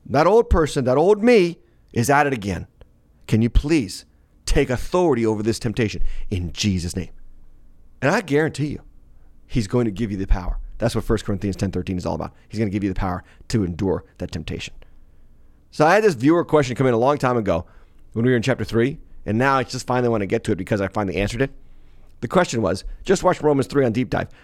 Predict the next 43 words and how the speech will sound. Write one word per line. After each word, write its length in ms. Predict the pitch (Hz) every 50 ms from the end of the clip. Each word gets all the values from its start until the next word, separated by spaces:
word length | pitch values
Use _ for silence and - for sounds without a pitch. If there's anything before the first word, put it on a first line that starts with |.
| -
I 60 | - 131
wanted 200 | 143 170 180 160
to 60 | 143
get 160 | 104 127 -
clarity. 300 | - 135 117 95 85 - -
Understanding 460 | - 151 175 185 - 185 160 156 139
God 280 | 101 - 135 135 143 151
is 80 | 135
the 60 | 113
cure 280 | - - - 143 131 127
and 100 | - -
asking 260 | 120 127 135 - 143
for 120 | 120 123 107
deliverance 440 | - 113 120 127 107 107 101 -
is 140 | - 107 104
a 60 | 113
continuous 500 | - - 101 95 - - 156 165 160 - -
action 300 | - 139 135 - 135 123
we 80 | 117
take 180 | - - 131 -
as 80 | 120 -
Christians?" 360 | - 156 151 - 170 160 - - - -
Yes. 460 | - 117 131 107 - - - - - - - - - - - - - - - - - _ - - - - - - - - - - - -
Yes, 300 | - 101 143 196 208 196
full 160 | - - 175 165
stop. 280 | - - 82 - - - - - _ - - - - _ _ -
And 100 | - 113
the 140 | 120 135 175
answer 260 | 202 196 - 185 170
is 80 | 151 131
right 140 | 151 147
here 260 | 123 127 120 117 107 - - - -
in 100 | 107 107
Romans 320 | 113 113 113 113 107 - -
six 260 | - - - 113 - -
to 120 | - -
eight. 120 | 123 - - - - - -
To 160 | - 117 110
know 420 | 107 110 110 120 151 175 214 233 220
who 160 | 202 247 254
you 180 | 233 240 233 196
are, 240 | 123 - - - - - - - - - - - - -
re-, 500 | 87 90 92 98 107 123 135 147 165 185